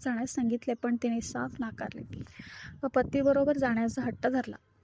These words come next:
अखेर कंटाळून यमाने पती सोडून तिला तीन वर मागण्यास सांगितले. सावित्रीने सासू सासऱ्याचे डोळे व राज्य परत मागितले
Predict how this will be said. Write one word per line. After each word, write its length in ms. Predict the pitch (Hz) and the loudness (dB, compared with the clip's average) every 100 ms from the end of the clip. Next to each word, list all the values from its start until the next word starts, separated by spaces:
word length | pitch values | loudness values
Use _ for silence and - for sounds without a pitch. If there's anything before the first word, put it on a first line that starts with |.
| - | -6
अखेर 280 | 240 - 254 | -4 0 0
कंटाळून 520 | 247 226 214 226 226 | 2 0 2 2 2
यमाने 420 | 220 226 233 254 | 2 2 2 2
पती 360 | 277 240 220 277 | 2 0 2 0
सोडून 380 | - 247 233 240 | 2 2 2 0
तिला 280 | 269 240 214 - - - | 0 0 -2 -10 -20 2
तीन 240 | 277 285 277 | 6 8 8
वर 140 | 247 | 6
मागण्यास 440 | 254 233 214 220 - | 4 2 0 -2 0
सांगितले. 440 | 302 226 214 - - - - - - - - _ - _ - | 2 2 -2 -8 -14 -20 -20 -20 -20 -20 -20 _ -20 _ -4
सावित्रीने 600 | - 269 285 277 320 311 | 4 8 6 6 6 6
सासू 340 | - 240 - 269 | 6 0 0 0
सासऱ्याचे 640 | 294 294 285 294 277 302 | 2 2 4 2 4 4
डोळे 400 | 254 233 247 233 | 6 4 6 4
व 80 | 233 | 4
राज्य 360 | 226 220 220 | 2 2 2
परत 200 | 269 233 - | 2 2 0
मागितले 400 | 220 208 208 - | -4 -4 -4 -6